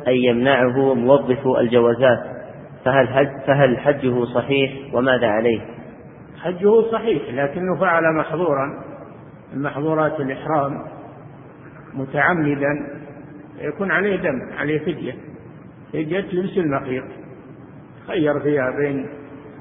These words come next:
Speaker 2: ذبح شاة في مكة يوزعها على الفقراء، أو يطعم ستة مساكين، لكل مسكين نصف صاع في الحرم أيضا، أو يصوم ثلاثة أيام في أي مكان. نعم.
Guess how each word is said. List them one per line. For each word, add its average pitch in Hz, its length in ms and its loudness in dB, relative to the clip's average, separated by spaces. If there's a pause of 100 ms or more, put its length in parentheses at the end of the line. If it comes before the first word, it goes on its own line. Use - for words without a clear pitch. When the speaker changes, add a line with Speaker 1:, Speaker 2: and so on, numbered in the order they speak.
(180)
Speaker 2:
ذبح 151 320 -4
شاة 156 320 2
في 147 120 -2
مكة 147 400 -2
يوزعها 139 540 0
على 139 200 2
الفقراء، 185 680 -2 (640)
أو 175 220 2
يطعم 160 300 -4
ستة 165 480 -4
مساكين، 151 1000 -2
لكل 156 380 -4
مسكين 147 440 -4
نصف 147 320 -10
صاع 147 240 2 (840)
في 151 60 -4
الحرم 156 600 0
أيضا، 196 360 0 (960)
أو 262 120 6
يصوم 180 400 2
ثلاثة 165 480 2
أيام 151 380 2
في 226 160 0
أي 226 160 0
مكان. 160 380 -2 (760)
نعم. 131 180 -6